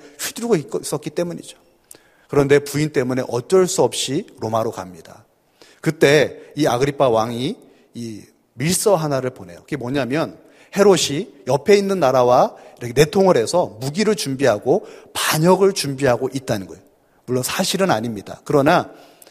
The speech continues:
이미 이것도 모르고 막 왕을 향해 왕권을 달라고 가는데 사실은 이 사자의 입으로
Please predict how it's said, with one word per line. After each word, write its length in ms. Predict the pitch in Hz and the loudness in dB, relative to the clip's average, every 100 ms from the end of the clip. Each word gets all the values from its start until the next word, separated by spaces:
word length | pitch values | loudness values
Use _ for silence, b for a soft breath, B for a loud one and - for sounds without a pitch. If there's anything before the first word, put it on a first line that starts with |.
| B B - | B B -4
이미 300 | 196 214 208 | 0 4 2
이것도 460 | 127 190 226 220 | 2 2 4 4
모르고 440 | 202 135 151 160 170 | 0 2 0 0 -2
막 380 | - - - 165 | -4 -10 -8 0
왕을 300 | 135 160 165 | 0 0 -2
향해 300 | 156 156 156 B | 0 -2 -4 B
왕권을 500 | - 127 147 175 147 | 0 0 2 2 4
달라고 400 | 147 117 131 127 | 2 0 2 0
가는데 440 | 131 - 113 104 117 | -2 -4 -4 -4 -6
사실은 520 | - 165 160 202 269 - - _ b b - | -4 -4 0 0 0 -8 -20 _ b b -6
이 60 | |
사자의 560 | 131 - 214 226 202 175 | -2 2 2 4 4 4
입으로 520 | 139 135 156 269 - | 0 2 2 0 -6